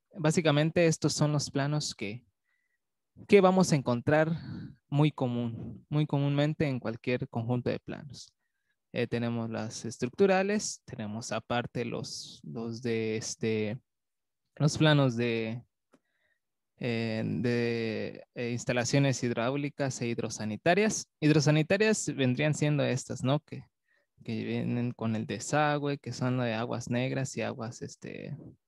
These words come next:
pluviales. Mientras que el hidro-, hidráulico es esta parte, ¿no? Que es ya el agua, agua, este, normal,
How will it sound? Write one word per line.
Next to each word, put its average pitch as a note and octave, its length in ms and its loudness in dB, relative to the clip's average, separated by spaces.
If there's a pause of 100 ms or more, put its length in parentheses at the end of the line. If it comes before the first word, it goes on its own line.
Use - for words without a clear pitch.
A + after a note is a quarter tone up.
(440)
pluviales. A#2 640 -4 (640)
Mientras A3 420 4
que C3 120 -4
el A#2 100 -2
hidro-, D3+ 440 0
hidráulico F3 720 -2
es B2+ 300 -4
esta A#2+ 320 -8
parte, - 360 -10
¿no? C3+ 400 -2
Que G#2+ 480 -6 (200)
es A#2+ 280 -6
ya B2 120 2
el B2 100 -2
agua, A2+ 680 -4
agua, G#2 580 -8
este, - 380 -10
normal, F3+ 640 0